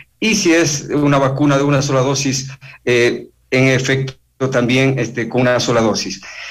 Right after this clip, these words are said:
Entonces, eh, preocupa un poco que solamente de las ocho millones de dosis,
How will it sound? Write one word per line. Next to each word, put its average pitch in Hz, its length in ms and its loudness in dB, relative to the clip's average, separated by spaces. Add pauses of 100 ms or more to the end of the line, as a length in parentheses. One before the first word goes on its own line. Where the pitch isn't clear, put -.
(100)
Entonces, 180 800 0
eh, 151 220 2
preocupa 185 420 -2
un 160 140 -4
poco 151 400 0
que 147 100 0
solamente 156 800 0
de 135 160 -2
las - 480 -2
ocho 175 320 0
millones 143 460 2
de 135 80 0
dosis, 143 480 0